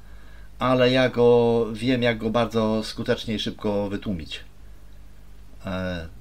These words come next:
i tak jak już mówiłem, to, że nie będziemy mieli,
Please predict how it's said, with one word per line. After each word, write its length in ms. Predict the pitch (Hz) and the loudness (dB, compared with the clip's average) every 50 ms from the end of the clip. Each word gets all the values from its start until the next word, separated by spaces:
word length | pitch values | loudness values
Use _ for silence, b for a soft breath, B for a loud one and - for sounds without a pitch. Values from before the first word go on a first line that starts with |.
| - - - | -14 -10 -8
i 100 | 110 107 | -2 2
tak 180 | - 143 143 | 4 4 4
jak 120 | 139 139 131 | 6 4 4
już 140 | 131 127 | 4 4
mówiłem, 440 | 131 135 135 120 113 95 87 80 82 | 4 4 2 2 2 2 0 0 0
to, 220 | - - 170 190 185 | 4 6 6 6 6
że 280 | 135 127 107 95 92 - B B B B B B | 6 6 6 6 4 0 B B B B B B
nie 140 | 110 113 113 | 0 0 2
będziemy 380 | 110 107 98 90 156 185 208 | 2 4 4 4 4 6 4
mieli, 420 | 185 151 135 113 104 98 95 95 | 4 4 2 2 2 2 0 -2